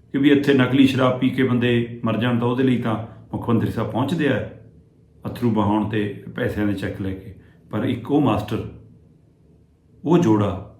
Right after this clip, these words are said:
ਜਿਨ੍ਹਾਂ ਦੀ ਉਹ ਡਿਊਟੀ ਵੀ ਨਹੀਂ ਬਣਦੀ ਸੀ, ਤੁਸੀਂ ਧੱਕੇ ਨਾਲ ਉਹਨਾਂ ਤੋਂ ਡਿਊਟੀ ਲਈ। ਮਾਸਟਰਾਂ ਦਾ ਕੰਮ ਸਕੂਲ 'ਚ ਪੜ੍ਹਾਉਣਾ ਹੁੰਦਾ ਹੈ, ਮੁੱਖ ਮੰਤਰੀ ਸਾਹਿਬ ਤੁਹਾਤੋਂ ਹੀ ਸੁਣਿਆ, ਪਤਾ ਤਾਂ ਸਾਨੂੰ ਵੀ ਹੈ,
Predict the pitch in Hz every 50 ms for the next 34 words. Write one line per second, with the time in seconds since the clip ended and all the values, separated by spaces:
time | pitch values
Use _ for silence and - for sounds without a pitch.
0 | - _ 104 101 110 127 127 120 117 123 123 123 113 98 110 117 120 120 - 147
1 | 147 139 143 139 147 165 135 120 113 110 110 113 107 107 120 117 - 110 - -
2 | - - - - - 120 110 135 135 131 131 - - - - 113 120 117 117 143
3 | 147 123 104 101 98 95 95 90 - - - - - - _ _ _ _ _ _
4 | - - _ _ _ _ _ _ _ 107 104 101 - - 139 135 143 139 139 135
5 | 139 143 147 - - - - - 160 147 143 151 - 196 175 151 131 123 120 120
6 | 113 107 110 127 151 156 - - 139 139 - 151 143 170 202 180 - 135 - 151
7 | 156 131 - 98 95 98 92 82 - - - - - - - - - - - -
8 | - _ _ _ _ _ _ _ _ _ _ _ _ _ _ _ 123 - - 127
9 | 131 160 160 - 156 160 175 202 254 247 220 - - - - - -